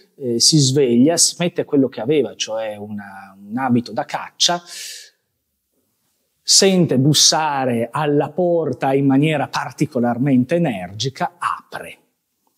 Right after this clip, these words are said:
e, ehm, si trova davanti Caulaincourt che, eh, gli chiede chi in casa, eh, è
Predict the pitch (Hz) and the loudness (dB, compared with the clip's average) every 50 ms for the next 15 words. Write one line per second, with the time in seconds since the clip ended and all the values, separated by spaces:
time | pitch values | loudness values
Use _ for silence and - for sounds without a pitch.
0 | - - _ _ _ _ _ _ _ - 160 160 156 147 135 123 120 - - 110 | -20 -20 _ _ _ _ _ _ _ 0 2 2 4 2 2 0 -4 -8 -10 -10
1 | 107 107 107 104 104 101 101 101 98 95 98 - - - - - - - - 160 | -10 -8 -8 -8 -8 -8 -8 -10 -10 -12 -12 -10 -8 -6 -6 -6 -4 -2 -2 -2
2 | 135 127 113 101 107 123 147 151 139 127 117 - 110 - - 120 123 151 165 170 | 0 -2 -4 -4 -2 -2 -2 0 -2 -2 -2 -4 -8 -8 -4 -2 0 0 0 0
3 | 160 - 120 101 87 92 - - - _ - _ _ _ - 175 156 151 147 - | 0 -2 -4 -4 -4 -6 -8 -10 -14 _ -20 _ _ _ 0 2 4 4 2 0
4 | - - 123 117 113 113 110 110 113 120 131 - - 131 101 98 123 143 135 - | -2 -4 -2 0 0 0 -2 -2 -4 -4 -4 -2 -2 -2 -2 0 -2 -2 -4 -4
5 | _ - - 185 170 170 175 175 170 147 165 190 190 - - - - - - 65 | _ 2 4 4 6 6 4 0 -2 0 0 0 0 0 -2 -6 -8 -8 -8 -10
6 | - - - - 101 104 107 107 _ _ _ _ _ _ _ _ 113 107 104 104 | -8 -6 -6 -6 -6 -8 -12 -14 _ _ _ _ _ _ _ _ -8 -6 -6 -6
7 | 104 - - 131 92 95 117 - | -6 -4 -2 -2 -2 -2 -4 -8